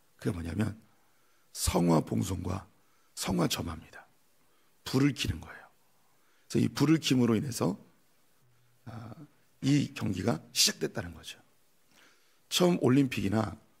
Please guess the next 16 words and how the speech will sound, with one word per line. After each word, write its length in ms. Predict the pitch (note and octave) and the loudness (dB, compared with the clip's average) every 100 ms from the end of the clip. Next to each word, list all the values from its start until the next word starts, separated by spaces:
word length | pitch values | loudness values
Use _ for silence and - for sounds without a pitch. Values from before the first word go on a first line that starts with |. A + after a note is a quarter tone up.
| _ | _
운동 340 | B2+ C#3+ C#3+ C3+ | 0 4 4 4
경기들은 560 | A#2 F#2 F#2 B2+ A#2+ - _ _ _ - | 2 0 -2 -2 -2 -10 _ _ _ -6
지금과 420 | - A2 C3 A#2+ | -2 2 4 4
같은 460 | F#2+ - A2+ G#2 - - _ _ - A2+ | 0 -2 0 0 -2 -20 _ _ -16 -6
재미있는 760 | - G#2 A#2 A2+ G#2 G#2+ G#2+ - - - | -2 2 2 2 2 2 0 -12 -20 -8
스포츠의 1900 | - - F3 - - A2+ G#2 G2 G2+ G#2+ G#2 _ _ _ _ - A2+ - | -6 -6 -8 -4 -2 0 0 -2 -6 -8 -12 _ _ _ _ -12 -6 -4
개념을 400 | - G#2 G#2+ B2 | -2 -2 0 -2
뛰어넘습니다. 680 | G#3+ A3 C#3 - B2+ A2 - _ _ _ _ _ _ _ _ _ - | -2 -2 -2 -6 -12 -18 -20 _ _ _ _ _ _ _ _ _ -18
아, 240 | A#2 A2+ - | -16 -10 0
옛날에 760 | A2 A2 G2+ G2 F#2+ - - - _ _ _ _ - | 4 4 2 0 -4 -6 -8 -10 _ _ _ _ -8
하던 340 | C#3+ C3+ A2 | 0 0 0
경기들은 680 | - G2+ G2+ G2 B2 G#3+ - - _ _ | -2 -4 -2 0 0 0 -4 -14 _ _
전투에서 680 | - - C#3+ D#3+ E3 F3 B2+ | -2 2 2 2 2 2 2
가져오는 340 | - F#2 E2+ D2+ | -2 -6 -8 -8
거죠. 300 | D2+ A#2 G#2 - _ _ _ _ - | -10 -10 -10 -18 _ _ _ _ -8
그래서 460 | A2 - F#2+ E3+ | -6 -6 -6 -8